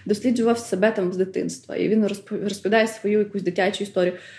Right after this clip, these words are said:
Тому що це настільки інші відчуття себе, в тебе є якась така наївна віра, наївне якесь сприйняття цього світу, і тобі все цікаво. І, мабуть, із-за того, що я тут, ну, звичайно, що я тут народилася,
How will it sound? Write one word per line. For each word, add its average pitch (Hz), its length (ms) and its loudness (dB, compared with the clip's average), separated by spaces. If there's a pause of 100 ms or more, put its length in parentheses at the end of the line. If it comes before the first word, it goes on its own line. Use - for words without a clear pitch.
Тому 240 180 6
що 247 140 0
це - 140 4
настільки 254 640 4
інші 214 720 4
відчуття 208 640 -2 (100)
себе, - 280 0 (720)
в - 40 -20
тебе 247 320 6
є 247 180 6
якась 254 280 4
така 233 680 2 (420)
наївна 233 580 8 (160)
віра, 269 540 6
наївне 226 440 4
якесь 240 320 2
сприйняття 233 480 4
цього 226 200 2
світу, 226 580 0
і 208 40 -8
тобі 202 200 -8
все 220 200 0
цікаво. 185 680 -2 (540)
І, 208 200 4
мабуть, 226 520 6
із-за 220 180 -2
того, 247 180 6
що 247 140 0
я 247 60 2
тут, - 120 -2
ну, 277 220 6
звичайно, 214 440 0
що 196 120 -2
я 202 40 2
тут 208 160 0
народилася, 208 840 4